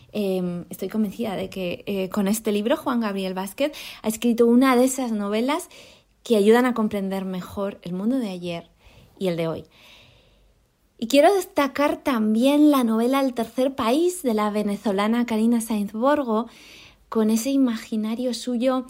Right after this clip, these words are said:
eh, a la vez mitológico y actual. Las protagonistas de esta historia son dos mujeres, dos Antígonas contemporáneas que se empeñan contra viento y marea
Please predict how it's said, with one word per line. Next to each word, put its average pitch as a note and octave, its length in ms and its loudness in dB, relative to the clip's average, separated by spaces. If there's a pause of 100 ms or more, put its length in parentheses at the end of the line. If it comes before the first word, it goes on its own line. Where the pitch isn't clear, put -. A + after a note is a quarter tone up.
(480)
eh, A3+ 240 0
a G#3 100 0
la G3+ 140 0
vez A#3+ 320 4
mitológico A#3 960 4
y G3+ 100 2
actual. F#3 680 -2 (500)
Las G#3 400 2
protagonistas G#3+ 600 2
de D4+ 60 -6
esta C#4 160 -2
historia A#3+ 520 -2
son F#3 300 -6
dos A3+ 200 -2
mujeres, C4+ 640 -4 (500)
dos A3 220 0
Antígonas B3+ 640 0
contemporáneas G3 920 -2
que A3 100 -8
se G3+ 120 -12
empeñan A#3+ 580 0 (840)
contra A3+ 420 4
viento B3+ 380 6
y B3+ 100 4
marea A3+ 600 -2